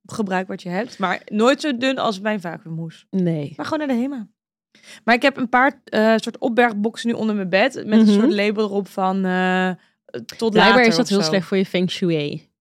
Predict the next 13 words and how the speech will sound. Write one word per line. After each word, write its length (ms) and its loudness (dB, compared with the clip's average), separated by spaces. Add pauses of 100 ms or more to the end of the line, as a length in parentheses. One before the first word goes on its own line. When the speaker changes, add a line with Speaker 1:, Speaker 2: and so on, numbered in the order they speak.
(560)
Speaker 1:
Dat 140 -20 (220)
dacht 260 -6
ik 80 -6
dus 140 -10
al 80 -8
te 100 -18
voelen, 360 -4
weet 220 -12
je 60 -14
dat? 340 -6
Speaker 2:
Ja, 240 6
<laughs> 220 6
nee, 120 8